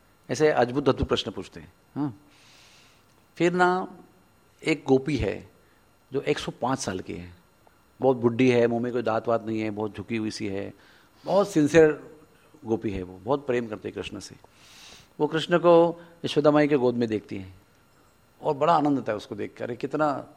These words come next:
सुंदर दृश्य है कि माता के अंक में श्री कृष्ण विराजमान हैं।" तो बेचारी के मन में आता है कि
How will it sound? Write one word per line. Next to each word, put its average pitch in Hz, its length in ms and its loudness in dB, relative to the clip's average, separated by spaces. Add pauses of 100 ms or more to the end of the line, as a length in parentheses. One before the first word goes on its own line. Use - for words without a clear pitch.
(280)
सुंदर 135 320 8
दृश्य 127 320 2
है 104 180 -4 (440)
कि 131 60 -4
माता 120 280 4
के 139 120 -2
अंक 123 260 2
में 120 280 -2 (400)
श्री - 160 -8
कृष्ण 120 280 -8
विराजमान 101 440 -4
हैं।" 92 220 -12 (2000)
तो 151 100 2
बेचारी 160 280 8
के 165 100 2
मन 156 100 4
में 160 120 4
आता 151 160 6
है 151 60 6
कि 156 180 -2